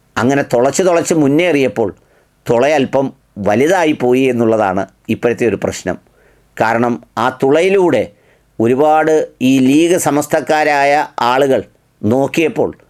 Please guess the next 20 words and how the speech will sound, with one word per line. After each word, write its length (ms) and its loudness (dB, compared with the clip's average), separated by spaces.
മറുവശത്ത് 680 0
മറ്റൊരു 460 0
ലോകം 360 0
കണ്ടു. 240 -6
നമ്മുടെ 240 0
ഭൂതക്കണ്ണാടി 800 0
സിനിമയിൽ 440 0
മമ്മൂക്ക 540 2
കാണുന്നത് 440 0
പോലെ 300 0
വേറൊരു 480 0
ലോകം 380 0
അവർ 200 0
കാണാൻ 380 -2
തുടങ്ങി. 320 -4
അവിടെ 340 0
ഈ 120 2
കമൻ്റ് 380 0
എഴുതിയവരും 520 0
ഈ 120 0